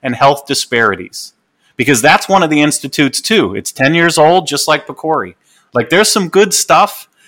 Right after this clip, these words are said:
and there are some people that we can work with, and there are organizations that need more wind in their sails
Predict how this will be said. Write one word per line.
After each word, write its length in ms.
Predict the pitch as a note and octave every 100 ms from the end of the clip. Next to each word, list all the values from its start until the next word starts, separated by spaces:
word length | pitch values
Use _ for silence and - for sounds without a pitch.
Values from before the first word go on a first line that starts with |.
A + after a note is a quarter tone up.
| _
and 180 | A#2 C3
there 160 | C#3 D#3+
are 60 |
some 200 | D#3+ C#3+
people 380 | C3 - F#3+ E3
that 160 | C3+ A#2
we 160 | C#3+ D#3+
can 220 | C#3+ A#2+
work 300 | C#3 E3 -
with, 340 | G#2 G2+ - _ _ -
and 120 | B2
there 120 | C#3 C3
are 120 | B2
organizations 1000 | D3+ E3+ F3+ D#3+ C3+ C#3 - F#3+ F#3+ C#3
that 160 | B2+
need 440 | A#2+ B2+ C3+ D3 C3+
more 300 | B2+ C3 C3
wind 360 | A#2+ C3 C3+
in 100 | B2
their 140 | A2+ G#2+
sails 680 | - B2+ B2 G#2 F#2+ -